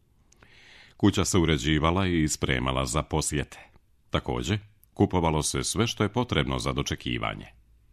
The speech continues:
Naravno, kafa. Da, kafa svakako, jer se nije slučajno odomaćila fraza:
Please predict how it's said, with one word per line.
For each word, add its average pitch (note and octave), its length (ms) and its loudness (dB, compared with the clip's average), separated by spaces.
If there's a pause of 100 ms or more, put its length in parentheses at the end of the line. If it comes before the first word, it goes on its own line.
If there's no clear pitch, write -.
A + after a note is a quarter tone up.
(140)
Naravno, D2 540 2 (280)
kafa. - 320 0 (680)
Da, C3+ 180 0 (200)
kafa C#2+ 300 0
svakako, D2 540 -2
jer C#2 200 2
se C#2+ 200 -2
nije C#2+ 260 0
slučajno E2 680 0
odomaćila D2+ 580 2
fraza: C#2+ 500 0